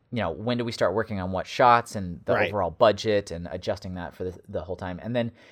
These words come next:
Speaker 1: here in the, the latter portion of the credits, we get, um, more of the visual, uh, effects technicians.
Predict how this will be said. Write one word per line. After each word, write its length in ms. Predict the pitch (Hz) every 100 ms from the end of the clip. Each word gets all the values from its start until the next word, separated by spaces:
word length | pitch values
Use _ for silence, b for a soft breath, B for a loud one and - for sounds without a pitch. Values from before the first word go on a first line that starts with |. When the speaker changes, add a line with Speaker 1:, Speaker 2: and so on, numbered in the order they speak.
| b
Speaker 1:
here 280 | - 185 196
in 300 | 175 151 139
the, 320 | 123 120 113 - _ 156
the 140 | 135
latter 580 | 117 123 131 131 120 113 _ _ _ _ -
portion 300 | 131 120 117
of 40 |
the 60 | 101
credits, 340 | - 107 -
we 100 | 113
get, 320 | 101 113 101 -
um, 320 | 101 92 90 _
more 320 | 123 123 120
of 60 | 113
the 60 | 104
visual, 360 | 113 117 110 113 _ -
uh, 300 | 101 92 87
effects 280 | 98 110 -
technicians. 600 | 120 - 113 185 202 -